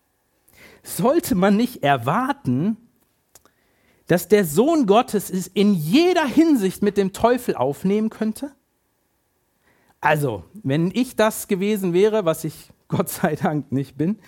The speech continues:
ähm, ich hätte diskutiert. Ich liebe es zu diskutieren. Ich liebe es, Argumente zu bringen, dass der andere sozusagen immer kleiner wird, immer kleiner wird.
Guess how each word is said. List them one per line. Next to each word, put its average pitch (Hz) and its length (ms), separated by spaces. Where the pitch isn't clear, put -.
ähm, 151 340
ich - 180
hätte 151 220
diskutiert. - 840
Ich - 140
liebe 285 340
es 135 220
zu 131 100
diskutieren. 101 720
Ich - 220
liebe 269 500
es, 208 300
Argumente 214 640
zu 226 160
bringen, 208 200
dass 202 200
der 196 160
andere 214 320
sozusagen 196 540
immer 208 200
kleiner 165 400
wird, 117 140
immer 151 160
kleiner 113 400
wird. 98 100